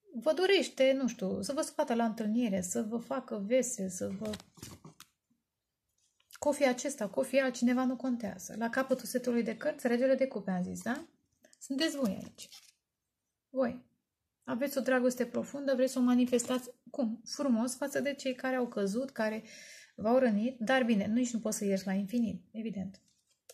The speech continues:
Aveți conflicte. Unii dintre voi aveți conflicte cu cineva cu marcaj în semnul leului, clar.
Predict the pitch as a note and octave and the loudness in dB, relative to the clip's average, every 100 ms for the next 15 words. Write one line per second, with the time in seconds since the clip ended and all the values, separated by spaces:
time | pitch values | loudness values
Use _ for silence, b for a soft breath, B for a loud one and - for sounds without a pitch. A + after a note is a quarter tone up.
0 | _ _ _ _ _ _ - - - - | _ _ _ _ _ _ -20 -20 -18 -10
1 | C4+ C4 B3+ G3+ - - _ _ _ _ | -8 -6 -6 -8 -12 -20 _ _ _ _
2 | _ _ _ _ _ _ _ _ - _ | _ _ _ _ _ _ _ _ -20 _
3 | _ B B B B D4 D#4+ C#4 C4 A#3+ | _ B B B B -6 -2 0 2 2
4 | A3 C4+ C4 C4+ C4+ B3 A#3+ B3+ B3 B3 | 2 0 0 0 -2 -4 -2 -4 -4 -6
5 | A#3 A3+ A3+ B3 A#3+ A3+ A3+ A3+ G#3+ G#3+ | -4 -2 -2 -2 0 -2 -2 -4 -4 -4
6 | - G#3+ G#3 G3+ G3 F#3+ G3+ - A3 A3 | -4 -4 -2 -2 0 -2 -4 -4 -2 0
7 | G#3+ G3+ - | 0 -2 -8